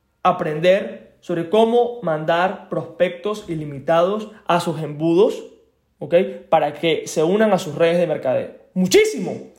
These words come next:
Y quizás también tú estés pensando como que, "Wow, Jesús, yo pagaría todo, bro. O sea, yo pagaría lo que, lo que fuese. Porque sé que si lo tengo, voy a ser exitoso.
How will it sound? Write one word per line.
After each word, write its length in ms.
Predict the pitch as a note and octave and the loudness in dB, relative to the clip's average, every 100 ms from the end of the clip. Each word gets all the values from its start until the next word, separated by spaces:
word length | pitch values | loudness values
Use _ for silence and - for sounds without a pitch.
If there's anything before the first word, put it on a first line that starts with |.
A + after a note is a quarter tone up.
| _ | _
Y 100 | A3 | 0
quizás 240 | G#3+ B3 | 4 4
también 300 | C#4+ B3+ D4 | 4 2 -6
tú 80 | B3 | -6
estés 160 | A#3 A#3 | -6 -2
pensando 360 | B3 B3+ C4 | -2 0 -2
como 160 | C4 G3+ | -4 -8
que, 80 | E3 | -4
"Wow, 440 | F#3+ A3+ E3 B2 | 0 0 -2 -8
Jesús, 240 | D#3 G#3+ | -12 -8
yo 100 | D#3 | -4
pagaría 360 | G#3 G3+ E3+ F#3 | -2 -2 0 -2
todo, 220 | A3 E3 | -2 -2
bro. 340 | D#3 F3+ - - | 0 -2 -2 -10
O 40 | |
sea, 140 | - | -10
yo 140 | D3 C#3+ | -10 -4
pagaría 280 | F#3+ F3 F3 | -4 0 -2
lo 100 | F#3 | -2
que, 100 | C3+ C3 | -8 -12
lo 120 | C#3+ | -12
que 100 | C3 | -8
fuese. 360 | G3+ G3 C3 - - - | -4 -4 -6 -20 -20 -14
Porque 260 | - E3+ D#3 | -4 -2 -2
sé 560 | F#3 G#3 A#3+ - - _ | 0 0 0 -6 -18 _
que 160 | F#3 | -2
si 220 | E3 F3 D#3+ | -2 -2 -2
lo 200 | D3 A2 | -2 2
tengo, 840 | A#3+ C#4+ A3 G#3 B3+ - - - E3 | 4 4 2 2 2 -2 -12 -20 -8
voy 360 | E3 C4+ C#4 | 2 4 4
a 80 | F#3+ | -2
ser 180 | - E3+ | -2 -4
exitoso. 600 | E3+ D3 C#3+ C#3 G2+ | -4 -12 -12 -14 -16